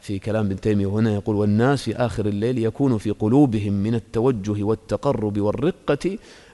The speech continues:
ما لا يوجد في غير ذلك الوقت". حقاً، فهذا الإخوة من آثار نزول الرب جل وعلا.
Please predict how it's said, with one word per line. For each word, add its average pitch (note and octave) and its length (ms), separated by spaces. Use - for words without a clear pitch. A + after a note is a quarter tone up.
ما G#3+ 320
لا G3 140
يوجد D#3+ 500
في A2 180
غير C3 220
ذلك G2+ 360
الوقت". - 500
حقاً، - 480
فهذا D#3+ 500
الإخوة D#3 640
من C#3 420
آثار E3+ 680
نزول C3+ 360
الرب B2 260
جل G#2 240
وعلا. - 400